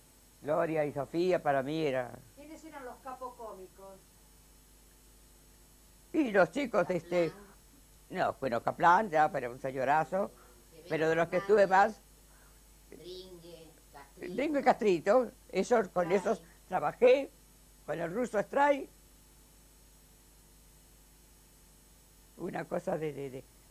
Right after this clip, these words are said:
Speaker 1: de gente, yo nunca tuve problemas, ¿entendés? Yo lo, lo que yo tengo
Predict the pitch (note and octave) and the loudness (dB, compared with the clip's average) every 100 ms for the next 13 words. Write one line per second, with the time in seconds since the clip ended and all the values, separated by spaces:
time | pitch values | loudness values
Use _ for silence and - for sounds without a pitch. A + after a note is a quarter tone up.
0 | - - - - - G3 - B3 - F#3 | -20 -20 -20 -20 -16 -8 -4 -4 -4 -8
1 | - - F3+ C#4+ B3 B3+ - C#4+ C4 F#3+ | -10 -16 -8 -6 0 -2 0 0 0 2
2 | F3 C3+ B2+ B2 B2 G3 F3 D3 - B3+ | 2 2 -2 -4 -8 -14 -10 -8 -6 -8
3 | - - - - - - - - - - | -10 -20 -20 -20 -20 -20 -20 -20 -20 -10
4 | E3+ F#3 F3 D#3+ D#3+ D3 D3+ C#3 G#3+ A#3+ | -2 2 2 2 -2 -4 -4 0 0 -2
5 | - - F3 D3+ D#3+ C3+ | -10 -2 -2 2 2 0